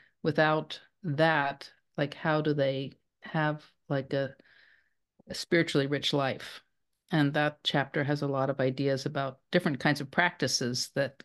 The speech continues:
can be done in order to create that foundation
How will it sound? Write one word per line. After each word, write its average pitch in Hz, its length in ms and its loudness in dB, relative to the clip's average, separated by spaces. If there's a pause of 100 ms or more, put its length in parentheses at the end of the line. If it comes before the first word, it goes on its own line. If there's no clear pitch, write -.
can 147 200 0
be 131 160 -6
done 139 560 0 (160)
in 147 140 2
order 143 320 0
to 139 440 -6 (760)
create 143 580 4
that 131 280 0 (120)
foundation 131 920 0